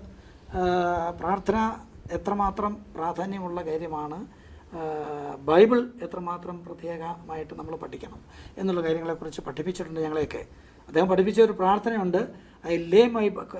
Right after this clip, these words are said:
കിടക്കുമ്പോൾ പ്രാർത്ഥിക്കാനായിട്ട് പറഞ്ഞിട്ടുള്ള, "I lay my body down to sleep. I pray to God my soul to keep. And if I die before I wake, I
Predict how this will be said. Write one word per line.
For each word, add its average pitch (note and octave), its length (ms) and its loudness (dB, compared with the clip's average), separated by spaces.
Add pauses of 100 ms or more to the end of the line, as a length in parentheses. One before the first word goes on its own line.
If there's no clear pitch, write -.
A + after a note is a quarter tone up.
(300)
കിടക്കുമ്പോൾ A3 420 4
പ്രാർത്ഥിക്കാനായിട്ട് F#3+ 680 0
പറഞ്ഞിട്ടുള്ള, D#3+ 540 -6 (360)
"I F3 60 8
lay F#3 260 10
my B3+ 220 2
body G#3 380 4
down F3+ 260 -2
to F#3+ 160 -6
sleep. - 340 -10 (920)
I F3 40 8
pray F#3+ 300 8
to C4+ 180 -4
God F#3+ 300 2 (520)
my E3 80 -6
soul F#3 540 0
to F#3 80 -6 (100)
keep. - 160 -8 (880)
And E3+ 120 2
if G#3 120 8 (120)
I G#3 40 8
die F#3+ 300 2 (120)
before A3 280 0
I D#3 140 4
wake, C#3 300 2 (520)
I D3+ 80 2